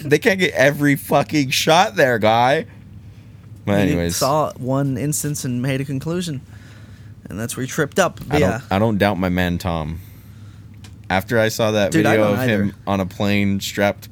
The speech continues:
Speaker 1: to just a little, little, uh, belt.
Speaker 2: Little wire.
Speaker 1: <laughs>
Speaker 2: Yeah, he's, he's crazy.
Speaker 1: I, I have mad respect for that. He put so
Speaker 2: Dude, he
Speaker 1: much
Speaker 2: ran
Speaker 1: trust
Speaker 2: down
Speaker 1: in
Speaker 2: a
Speaker 1: that.
Speaker 2: building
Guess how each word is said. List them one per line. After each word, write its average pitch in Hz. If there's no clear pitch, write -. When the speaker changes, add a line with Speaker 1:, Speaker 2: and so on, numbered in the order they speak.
Speaker 1:
to 107
just 101
a 95
little, 98
little, 107
uh, 95
belt. 101
Speaker 2:
Little 123
wire. 127
Speaker 1:
<laughs> 302
Speaker 2:
Yeah, 139
he's, 156
he's 180
crazy. 139
Speaker 1:
I, 135
I -
have 135
mad 117
respect 117
for 113
that. 101
He 151
put 131
so -
Speaker 2:
Dude, 135
he 147
Speaker 1:
much 131
Speaker 2:
ran 143
Speaker 1:
trust 113
Speaker 2:
down 160
Speaker 1:
in 147
Speaker 2:
a -
Speaker 1:
that. 104
Speaker 2:
building 151